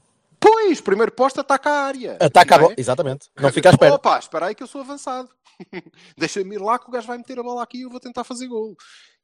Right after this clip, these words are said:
Speaker 1: E isso era uma coisa que o Brahimi não tinha. Obviamente, se estão à espera que o, o, a gente jogue da mesma maneira e depois meta a bola no Dias para ele resolver, também não me parece que vai acontecer, não é?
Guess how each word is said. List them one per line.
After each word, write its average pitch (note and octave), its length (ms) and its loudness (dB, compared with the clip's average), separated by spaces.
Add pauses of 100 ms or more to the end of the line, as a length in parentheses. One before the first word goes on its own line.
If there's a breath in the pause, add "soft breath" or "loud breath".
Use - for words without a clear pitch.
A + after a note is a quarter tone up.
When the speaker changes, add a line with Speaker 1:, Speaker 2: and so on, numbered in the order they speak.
(100)
Speaker 1:
E G#2 180 -12
isso D#3+ 180 -6
era F#3 140 0
uma E3+ 120 -12
coisa A3 180 -12
que - 80 -14
o - 20 -14
Brahimi C3+ 320 -6
não B2+ 160 -12
tinha. - 300 -20 (120)
Obviamente, D3+ 580 -4
se - 60 -18
estão G#2+ 220 -8
à A2 40 -4
espera A2 340 -6
que - 400 -20
o, G#2+ 840 -16
o, B2 40 -6
a G2 60 -4
gente A#2 240 -6
jogue A2+ 180 0
da C3 80 2
mesma C3 260 -4
maneira C#3+ 360 0
e G2 40 -4
depois - 240 -12
meta A#2+ 220 -10
a - 20 -4
bola C3 220 -6
no C3 100 -16
Dias C3+ 260 -8
para - 180 -12
ele G2+ 100 -8
resolver, C#3+ 520 -8 (280)
também D#2+ 180 -8
não D#2 100 -18
me F2 120 -20
parece E2+ 240 -12
que - 60 -20
vai G#2+ 100 -2
acontecer, E3+ 380 -12 (500 soft breath)
não - 100 -2
é? D3+ 80 -2